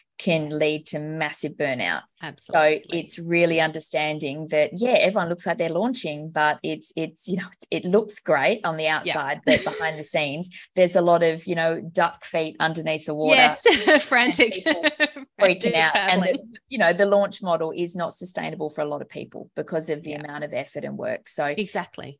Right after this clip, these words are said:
Speaker 1: yeah, I think that's
Speaker 2: Exactly.
Speaker 1: a hundred percent right. So now I want people to be able to find you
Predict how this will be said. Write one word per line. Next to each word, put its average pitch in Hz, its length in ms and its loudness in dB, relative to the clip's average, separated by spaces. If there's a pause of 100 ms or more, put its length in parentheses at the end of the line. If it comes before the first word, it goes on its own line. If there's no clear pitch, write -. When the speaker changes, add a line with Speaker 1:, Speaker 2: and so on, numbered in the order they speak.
(100)
Speaker 1:
yeah, 147 240 -8
I 165 100 0
think 170 280 -6
that's 170 120 -8
Speaker 2:
Exactly. 160 260 -6
Speaker 1:
a - 40 -14
hundred 160 220 -10
percent 151 300 -10
right. 143 320 -8 (140)
So 180 360 0 (380)
now 202 280 0 (400)
I 233 200 4
want 247 220 -2
people 208 240 -4
to 170 80 -6
be 170 120 -2
able 160 200 -2
to 165 60 -6
find 185 600 -2
you 190 540 4